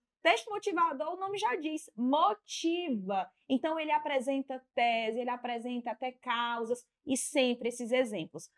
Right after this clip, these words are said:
Nós temos aí textos verbais, textos não verbais, e quando nós, é, interpretamos, a gente consegue construir uma argumentação em cima disso. Quer usar o texto motivador? Certifique-se de que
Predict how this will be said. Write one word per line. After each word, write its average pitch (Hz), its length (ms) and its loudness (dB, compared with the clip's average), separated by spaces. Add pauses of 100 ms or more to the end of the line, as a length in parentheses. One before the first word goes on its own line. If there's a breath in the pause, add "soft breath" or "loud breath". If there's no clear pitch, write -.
(100)
Nós 277 300 2
temos 214 480 -2
aí 196 220 2
textos 240 480 -2
verbais, 208 560 2
textos 277 440 2
não 202 160 -2
verbais, 202 480 0 (200)
e 339 80 2
quando 427 420 2
nós, 233 400 -2 (180)
é, 226 160 4
interpretamos, 294 1120 2 (140)
a - 40 -6
gente 226 120 -6
consegue 226 500 2 (160)
construir 262 320 -2
uma 247 160 0
argumentação 254 720 -4
em 226 60 -6
cima 269 280 4
disso. 226 300 0 (240)
Quer 190 120 -2
usar 277 200 6
o 269 60 -2
texto 247 240 -4
motivador? 269 580 -2 (220)
Certifique-se 247 1160 0
de 254 140 2 (260)
que 269 360 10